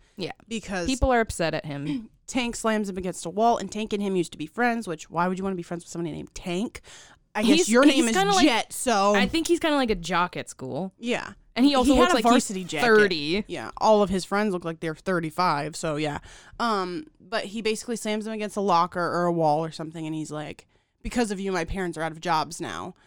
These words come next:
Speaker 2: How
Speaker 1: Right.
Speaker 2: do you think we're gonna survive?"
Speaker 1: Right.
Speaker 2: And, and later, when they're doing the bike thing, they're biking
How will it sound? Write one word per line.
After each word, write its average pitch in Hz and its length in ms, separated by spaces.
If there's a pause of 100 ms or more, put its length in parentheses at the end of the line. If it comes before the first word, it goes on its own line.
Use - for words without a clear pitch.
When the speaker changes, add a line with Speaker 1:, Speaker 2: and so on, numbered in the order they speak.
(140)
Speaker 2:
How 147 120
Speaker 1:
Right. 214 60
Speaker 2:
do 208 60
you 196 60
think 190 140
we're 185 100
gonna 175 160
survive?" 170 600 (140)
Speaker 1:
Right. - 180
Speaker 2:
And, 240 220 (240)
and 240 220
later, 233 340
when 208 180
they're 185 200
doing 226 300
the 185 60
bike 156 260
thing, 165 340 (400)
they're 269 100
biking 190 520